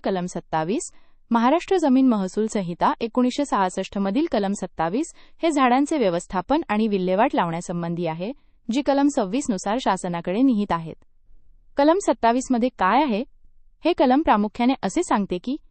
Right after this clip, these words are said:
कलम सव्वीस नुसार ज्या झाडांची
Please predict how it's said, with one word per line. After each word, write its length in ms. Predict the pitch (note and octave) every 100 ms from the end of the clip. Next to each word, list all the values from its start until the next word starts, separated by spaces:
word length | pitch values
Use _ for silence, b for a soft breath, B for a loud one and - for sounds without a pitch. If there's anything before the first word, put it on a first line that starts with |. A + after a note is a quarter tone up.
| _ -
कलम 220 | A#3+ A3+
सव्वीस 360 | A3 G3+ F3+ G3
नुसार 340 | F#3+ F#3 G3 F4+ - _ _
ज्या 160 | A#3 C#4+
झाडांची 520 | B3+ A3+ C#4 E4+ A3